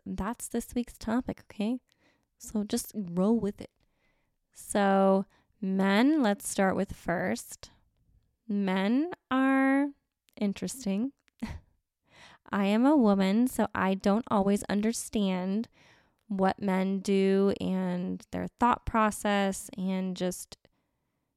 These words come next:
decisions that they make. Um, and I'm sure that my husband would tell you right now if I asked him, like, "Do you understand everything I do?" He'd probably be like, "Nope."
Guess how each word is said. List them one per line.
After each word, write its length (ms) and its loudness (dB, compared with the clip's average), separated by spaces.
decisions 560 -2
that 160 -2
they 120 0
make. 440 -2
Um, 420 -8
and 140 0
I'm 100 4
sure 240 0
that 240 4
my 160 -2
husband 400 -2
would 120 -4
tell 200 0
you 140 -2
right 180 -2
now 220 0
if 120 -6
I 180 -2
asked 340 -6
him, 260 -2
like, 280 -6
"Do 100 -6
you 80 0
understand 520 0
everything 380 -4
I 120 -2
do?" 120 -2
He'd 140 -2
probably 180 -2
be 60 -2
like, 140 -6
"Nope." 520 -6